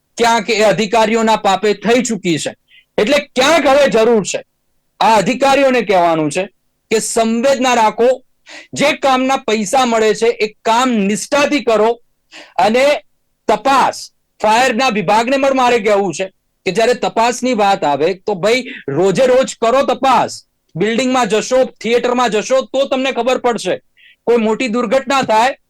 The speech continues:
પછી તમે તપાસ કરવા જશો ત્યારે તો બધું જ હશે,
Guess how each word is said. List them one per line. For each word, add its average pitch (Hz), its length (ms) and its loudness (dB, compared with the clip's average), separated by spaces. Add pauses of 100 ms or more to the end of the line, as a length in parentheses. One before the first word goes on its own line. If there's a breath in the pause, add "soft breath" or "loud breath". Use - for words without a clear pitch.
(220)
પછી 202 240 -2
તમે 269 220 0
તપાસ 254 380 0
કરવા 262 240 2
જશો 240 260 0
ત્યારે 247 240 0
તો 247 100 -2
બધું 247 300 0
જ 302 60 0
હશે, 240 380 0